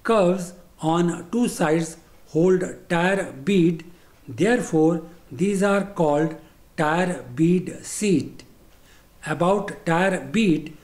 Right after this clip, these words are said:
we would be learning later when we study tire. Flanges on two sides help to retain tire on wheel.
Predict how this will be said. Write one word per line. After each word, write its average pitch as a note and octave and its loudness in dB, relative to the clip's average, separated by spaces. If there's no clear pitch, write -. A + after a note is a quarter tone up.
we G#3+ 0
would F#3+ -2
be F3 2
learning E3 2
later E3+ 0
when F#3 -2
we F3 4
study E3+ 0
tire. C#3+ -2
Flanges G#3+ 2
on F3+ 0
two A#3+ 4
sides E3+ 0
help A#3+ 0
to E3+ 2
retain F3 0
tire F#3+ 2
on D#3+ 2
wheel. D3+ 0